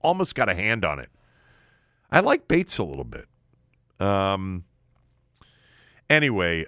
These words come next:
uh, offensively, too limited. Defensively, major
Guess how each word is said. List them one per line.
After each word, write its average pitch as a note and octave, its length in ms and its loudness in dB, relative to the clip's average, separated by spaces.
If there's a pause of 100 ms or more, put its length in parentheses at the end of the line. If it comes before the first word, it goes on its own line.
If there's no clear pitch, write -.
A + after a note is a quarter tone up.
(100)
uh, F2+ 640 2 (840)
offensively, C#3+ 880 2 (100)
too C#3 220 0
limited. A2 500 0 (160)
Defensively, A2 1000 -2
major G2 580 -2